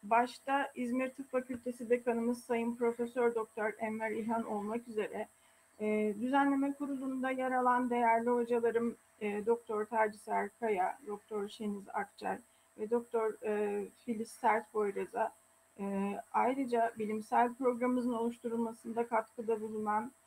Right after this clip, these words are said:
e, hem oturum başkanlarımıza hem de konuşmacı hocalarımıza çok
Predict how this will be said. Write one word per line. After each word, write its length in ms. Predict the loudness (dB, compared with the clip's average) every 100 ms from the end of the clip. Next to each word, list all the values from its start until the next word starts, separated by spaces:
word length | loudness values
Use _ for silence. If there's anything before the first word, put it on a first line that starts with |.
| _ _ -6
e, 340 | -2 0 -2 -4 -2
hem 240 | 2 2
oturum 380 | 0 -4 -4 0
başkanlarımıza 920 | 0 0 2 2 2 0 2 4 4
hem 180 | 2 -2
de 60 | -2
konuşmacı 600 | -4 -4 -4 -6 -6 -2
hocalarımıza 840 | 0 0 -4 -4 -6 -6 0 0 -2
çok 140 | -8